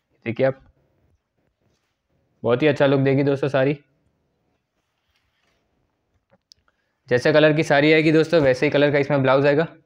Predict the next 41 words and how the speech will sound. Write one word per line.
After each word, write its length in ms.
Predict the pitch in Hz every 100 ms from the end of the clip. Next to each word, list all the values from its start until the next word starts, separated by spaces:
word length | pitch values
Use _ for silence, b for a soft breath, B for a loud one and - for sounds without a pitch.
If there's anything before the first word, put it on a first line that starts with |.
| _ _ _ _ _ _ _ _ _ _ _ _ - _ _ _
देखिए 260 | 113 113 139
silk 280 | - 139 131
का 80 | 135
blouse 240 | 139 143
आएगा, 220 | 143 151 151 -
Blouse 220 | 117 113
भी 80 | 123
मैं 100 | 131
आपको 160 | 127 139
दिखा 200 | 127 131
देता 180 | 131 139
हूँ। 80 | 147 - - - _ _ -
देखिए 320 | 110 107 110 -
silk 280 | - 127
का 100 | 131
blouse, 320 | 127 127 139 - _ _ -
देखिए 240 | 110 123
आप, 80 | 123 _ _ _ _ _ _ _ _ _ _ _ _
सारे 180 | - 131
color 200 | 143 143
मैं 140 | 160 156
भी 60 |
आपको 180 | 160 165
वापस 200 | 151 156
से 80 | 160
दिखा 180 | 151 160
देता 200 | 160 170
हूँ। 160 | 185 -
जो 140 | 120 120
भी 100 | 143
आपको 180 | 143 151
समझ 280 | 151 147 156
आए, 80 |
screenshot, 440 | 151 - 123 127 139 139 - -
screenshot 480 | - 127 127 151
खींच 180 | 139 139
के 100 | -
WhatsApp 320 | 139 127 147
पे 60 | 139
message 300 | 135 131 139
करें। 220 | 143 147